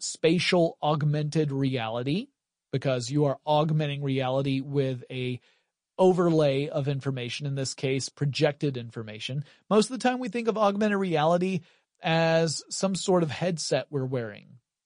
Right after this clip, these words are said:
where we've got a display in front of us and we're looking at a video feed of the world around us. Not really the real world. We're looking at it through the camera lens, so we're looking at kind of a monitor.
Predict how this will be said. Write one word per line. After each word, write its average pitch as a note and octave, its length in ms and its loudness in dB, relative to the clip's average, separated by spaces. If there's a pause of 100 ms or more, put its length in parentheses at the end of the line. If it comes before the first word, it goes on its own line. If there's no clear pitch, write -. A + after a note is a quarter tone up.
(420)
where D#3+ 180 6
we've E3 220 4
got D#3+ 200 6
a - 20 2
display C#3+ 800 -2
in C#3 120 -8
front E3+ 220 2
of C3+ 80 0
us G#2+ 260 -10 (300)
and D3+ 80 0
we're D#3+ 100 6
looking F3 320 4
at D3+ 60 4
a C#3+ 60 2
video D#3 500 2
feed A#2+ 560 -10 (280)
of D3 140 0
the D#3 80 6
world D3 240 4
around D#3+ 460 2
us. A#2 420 -6 (320)
Not F#3 300 2
really G#3 240 6
the D#3 160 2
real E3+ 360 2
world. A#3+ 380 2
We're E3 120 -2
looking D#3 340 0
at C#3 180 2
it C3+ 140 -8 (100)
through D#3 320 6
the C#3 140 0
camera D3+ 400 -4
lens, E3 400 -2
so D3+ 100 -4
we're C3+ 80 -4
looking C3+ 300 -4
at B2 120 -10
kind C3+ 140 -8
of B2+ 60 -8
a A#2+ 80 -8
monitor. C#3 560 -2